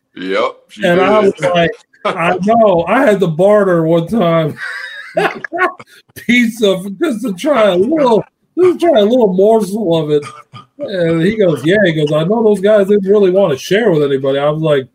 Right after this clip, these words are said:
Speaker 2: "Well, listen, I told Strahan one day, I was like, 'You better give me some of that, man, 'cause I, it's not fair. I keep hearing about it, and I've been bringing this pizza over here for years now, 'cause of you. So I want some." <laughs>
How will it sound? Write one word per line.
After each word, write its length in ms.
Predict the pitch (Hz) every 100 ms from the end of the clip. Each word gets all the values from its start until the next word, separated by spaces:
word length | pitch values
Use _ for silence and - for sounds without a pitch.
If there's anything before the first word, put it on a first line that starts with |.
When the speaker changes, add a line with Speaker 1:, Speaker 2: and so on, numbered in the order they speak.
| _ _ _ _ _ _ -
Speaker 2:
"Well, 160 | 151
listen, 360 | 165 196 151 139 147
I 120 | 208
told 380 | - 190 147 -
Strahan 520 | 170 190 180 151 143
one 180 | 143 139
day, 80 | 135 139
I 20 |
was 100 | -
like, 160 | 135 131
'You 60 | 196
better 160 | 185
give 160 | 147 190
me 60 | 160
some 220 | - 139
of 60 |
that, 200 | 131 127
man, 240 | 123 131 127
'cause 160 | 131
I, 200 | 135 139 143 143
it's 140 | -
not 240 | 165 151 -
fair. 420 | 185 160 127 - -
I 360 | - - 143 123
keep 180 | 185 160
hearing 340 | 196 202 170
about 280 | 151 156 147
it, 220 | 147 147 _ _ _
and 100 | 143 139
I've 160 | 202
been 100 | 196
bringing 300 | 170 196 190
this 140 | 185 175
pizza 300 | 214 208 208
over 180 | 196 208
here 260 | 262 214 202
for 100 | 180
years 560 | 165 196 247 226 196 180
now, 300 | 180 175 170
'cause 140 | 226
of 80 | 175 185
you. 300 | 254 330 262 143 - _ _ - - -
So 100 | 180
I 180 | 180 220
want 360 | 240 262 - -
some." 380 | - 208 185 -
<laughs> 1400 | 277 - - - - 285 - - - - - - 196 170